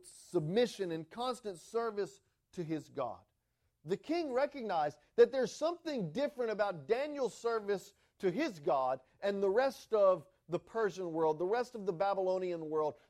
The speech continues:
the rest of the pagan world that, that just gave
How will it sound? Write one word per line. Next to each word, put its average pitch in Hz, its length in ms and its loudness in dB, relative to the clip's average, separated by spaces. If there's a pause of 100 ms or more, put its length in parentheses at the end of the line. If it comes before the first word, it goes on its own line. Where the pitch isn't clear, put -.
the 196 120 6
rest 254 340 2
of 196 120 -4
the 190 80 2
pagan 202 480 -2
world 156 260 4 (220)
that, 156 420 0
that 185 200 2
just 196 260 0 (840)
gave 226 320 6